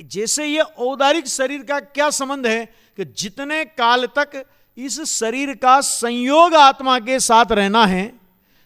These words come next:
उतने काल तक का एक निमित्त नैमित्तिक संबंध होता है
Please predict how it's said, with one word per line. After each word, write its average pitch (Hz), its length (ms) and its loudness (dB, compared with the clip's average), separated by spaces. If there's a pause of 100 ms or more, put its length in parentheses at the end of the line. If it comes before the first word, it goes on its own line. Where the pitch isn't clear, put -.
(140)
उतने 277 420 -6
काल 254 340 0
तक 240 180 -8
का 262 280 -2
एक 240 300 -6
निमित्त 233 520 -6
नैमित्तिक 220 500 -4
संबंध 180 360 -10
होता 139 280 -14
है 117 200 -20